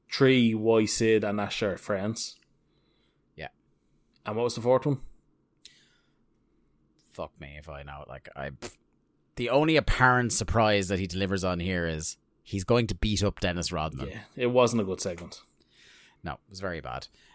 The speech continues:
Speaker 2: Uh, tag team match as, uh, the British Empire, Chris Adams and Dave Taylor, uh,
Speaker 1: So
Speaker 2: take on Ed-,
Speaker 1: the British Empire
Speaker 2: Huh?
Speaker 1: or the British?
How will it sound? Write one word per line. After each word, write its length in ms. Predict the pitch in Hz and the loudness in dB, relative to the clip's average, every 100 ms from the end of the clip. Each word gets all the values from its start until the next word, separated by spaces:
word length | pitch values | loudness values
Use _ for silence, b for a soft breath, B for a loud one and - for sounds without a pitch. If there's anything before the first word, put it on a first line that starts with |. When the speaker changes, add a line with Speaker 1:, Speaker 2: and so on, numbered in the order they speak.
| _ | _
Speaker 2:
Uh, 240 | 104 98 104 | -2 0 0
tag 280 | - 139 156 | 2 4 4
team 200 | 143 139 | 2 0
match 500 | 117 117 - - - _ _ _ | 2 2 0 -2 -4 _ _ _
as, 420 | 120 104 104 95 104 | 0 4 2 2 0
uh, 160 | 98 | 0
the 100 | 92 | 0
British 340 | 101 135 123 120 | 2 4 4 4
Empire, 640 | 123 110 107 92 101 104 _ - | 4 4 4 4 4 0 _ -4
Chris 280 | 120 113 | 0 2
Adams 540 | 120 107 123 110 107 101 | 0 0 0 -2 -6 -6
and 160 | 95 | -4
Dave 260 | 101 101 95 | 0 0 0
Taylor, 460 | - 101 92 87 - B B B - | 0 2 2 0 -4 B B B -6
uh, 120 | 95 90 | -2 0
Speaker 1:
So 80 | |
Speaker 2:
take 280 | - 104 110 | 0 -2 0
on 220 | 107 101 - | 2 0 -2
Ed-, 220 | 113 101 _ _ - | -4 -4 _ _ -6
Speaker 1:
the 80 | |
British 420 | 117 120 156 180 185 | 0 4 6 6 4
Empire 280 | 190 190 | 4 4
Speaker 2:
Huh? 60 | 196 135 | 6 4
Speaker 1:
or 40 | |
the 80 | 113 | 2
British? 560 | 113 113 113 - - | 2 2 2 -4 -8